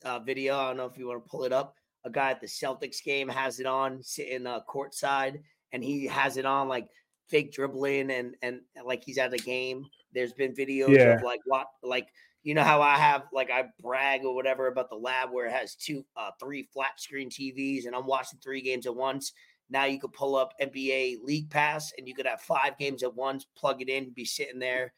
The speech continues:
Speaker 1: You don't even need the T Vs anymore. You could just, so for somebody that might wanna invest individually in a whole, like, uh, their own lab and all these T Vs, you could just invest in maybe something like this and just watch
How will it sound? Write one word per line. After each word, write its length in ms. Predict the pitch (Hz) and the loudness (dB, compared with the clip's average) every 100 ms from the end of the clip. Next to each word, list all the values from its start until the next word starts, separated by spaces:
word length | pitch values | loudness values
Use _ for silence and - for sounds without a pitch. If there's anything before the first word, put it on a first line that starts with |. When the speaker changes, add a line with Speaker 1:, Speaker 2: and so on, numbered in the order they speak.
| _ _ | _ _
Speaker 1:
You 80 | 143 | 0
don't 120 | 147 | 2
even 180 | 147 139 | 2 0
need 160 | 143 139 | -2 -4
the 80 | 135 | -6
T 200 | - 131 | -6 -6
Vs 260 | 143 139 | -4 -4
anymore. 340 | 120 113 117 107 | -4 -6 -10 -12
You 160 | 107 110 | -12 -14
could 140 | 120 | -12
just, 240 | 123 113 | -10 -8
so 280 | - 139 - - _ _ _ _ | 0 0 0 -8 _ _ _ _
for 100 | 143 | -6
somebody 380 | - 196 196 190 | 2 6 6 6
that 200 | 180 170 | 6 6
might 200 | 165 160 | 6 6
wanna 220 | 156 156 | 2 2
invest 720 | 147 131 117 143 151 - - - _ _ - | 0 -4 -2 -2 -2 -6 -8 -18 _ _ -8
individually 720 | 143 135 139 143 147 151 156 143 | -4 -2 -2 -2 -2 0 -2 -2
in 140 | 135 | -4
a 60 | 123 | -4
whole, 360 | 131 139 143 135 | -2 0 2 2
like, 320 | 123 117 - _ _ _ _ _ _ 120 | 0 -2 -8 _ _ _ _ _ _ -4
uh, 300 | 117 110 113 | -4 -4 -4
their 220 | 127 135 | -2 4
own 240 | 165 160 | 4 6
lab 380 | 170 180 175 160 | 8 10 8 6
and 180 | 131 - | -2 -4
all 160 | 135 147 | -2 0
these 240 | 147 151 | -2 -6
T 120 | 170 143 | -8 -6
Vs, 340 | 156 190 196 - _ _ | -4 -6 -8 -16 _ _
you 120 | 147 190 | -4 -2
could 80 | 151 | -2
just 200 | 123 131 | -2 -4
invest 400 | 127 143 143 135 | 0 0 0 -6
in 220 | 123 127 | -6 -2
maybe 240 | 135 131 | -2 -2
something 260 | 117 143 131 | -4 -2 -2
like 200 | 123 190 | -4 -2
this 400 | 196 151 - - _ _ _ 127 | -2 -2 -4 -6 _ _ _ -8
and 120 | 127 | -6
just 200 | 123 - | -6 0
watch 400 | 139 131 - | 0 0 -4